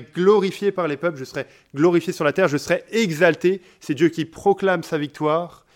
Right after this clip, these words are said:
et qui sera exalté par tous les peuples de la terre. Et c'est une chose qu'on voit en, en lisant la Bible, que Dieu est digne d'être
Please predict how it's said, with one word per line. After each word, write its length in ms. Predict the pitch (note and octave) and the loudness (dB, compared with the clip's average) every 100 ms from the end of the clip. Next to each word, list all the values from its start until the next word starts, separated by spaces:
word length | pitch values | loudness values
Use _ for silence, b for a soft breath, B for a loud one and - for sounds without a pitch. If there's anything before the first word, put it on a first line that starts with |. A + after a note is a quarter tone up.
| b - | b -14
et 80 | |
qui 120 | C3 D#3+ | -10 -8
sera 240 | - F3 | -6 -4
exalté 520 | F3+ D3+ E3 D3 E3+ | -4 -2 -2 0 -2
par 200 | E3 D3+ | -2 -8
tous 200 | - G#3 | -10 -6
les 100 | F3 | -4
peuples 420 | D#3+ F3 D#3 - _ b b _ | -4 -6 -8 -14 _ b b _
de 40 | C3+ | -8
la 160 | C3+ | -8
terre. 340 | - E3+ B2+ - b b | -6 -6 -6 -12 b b
Et 60 | D#3 | -4
c'est 140 | F3 | 0
une 100 | E3 | 0
chose 380 | - G#3+ A3+ - | -2 -6 -8 -8
qu'on 160 | - C#3+ | -6 -6
voit 300 | B2 F#3 C#3+ | -4 -4 -4
en, 100 | b b | b b
en 100 | C#3+ | -2
lisant 300 | C#3+ E3+ E3 | -2 0 -2
la 140 | D#3+ D3 | -4 -4
Bible, 500 | F3+ E3 G#2+ G#2 - _ _ _ | -8 -10 -12 -14 -20 _ _ _
que 100 | D#3+ | -4
Dieu 240 | C3 D#3+ | -4 2
est 80 | D#3+ | 2
digne 300 | A#2+ C#3 G3+ | 2 -6 -2
d'être 240 | F3 - | -2 -4